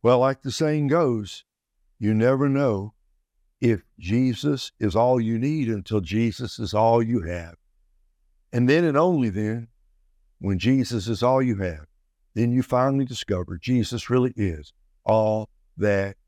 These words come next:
you need. And in that certainty and in that confidence, friends, go out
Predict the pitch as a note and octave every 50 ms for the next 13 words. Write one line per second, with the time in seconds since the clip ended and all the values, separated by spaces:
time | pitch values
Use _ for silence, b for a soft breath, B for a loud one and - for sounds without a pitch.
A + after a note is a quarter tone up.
0 | _ _ _ _ _ - G2+ G2+ G2+ F#2+ F#2+ F#2 F2 - _ - G#2 G2 F2+ E2
1 | - _ _ _ _ _ - A2+ B2+ C3+ C3+ C#3 C#3+ C#3+ - - - - D#3+ E3+
2 | E3 E3 D#3 E3 F3+ F3 - _ _ _ _ _ - F2 G#2 B2 B2+ C3 C#3 D3
3 | C#3+ _ - D#3 E3 F3 D#3+ - - A#2 G2+ G2 F#2 - - - A#2 A2+ A2 A2+
4 | A2 - - _ _ _ _ _ - A#2 G#2+ G#2 - - A#2 B2 C3+ C#3+ D3 C#3